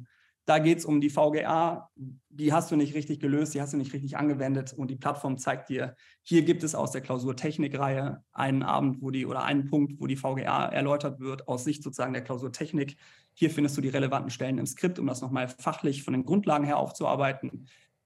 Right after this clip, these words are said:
Hier gibt es vielleicht einen Nachhilfeabend, in dem es nur um die verdeckten Gewinnausschüttungen geht und wie man die richtig erkennt.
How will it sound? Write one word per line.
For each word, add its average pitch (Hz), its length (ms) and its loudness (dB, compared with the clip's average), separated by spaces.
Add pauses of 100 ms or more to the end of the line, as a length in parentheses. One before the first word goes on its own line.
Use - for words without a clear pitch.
Hier 147 100 4
gibt 143 160 -4
es 151 120 -6
vielleicht 139 260 0
einen 135 160 0
Nachhilfeabend, 139 840 0
in 127 160 -4
dem 131 140 0
es 123 120 -6
nur 170 140 2
um 175 80 -4
die 151 80 0
verdeckten 147 400 -4
Gewinnausschüttungen 135 720 -2
geht 139 180 0
und 123 100 -2
wie 127 80 2
man 135 140 2
die 127 60 -2
richtig 135 280 -6
erkennt. 156 540 -2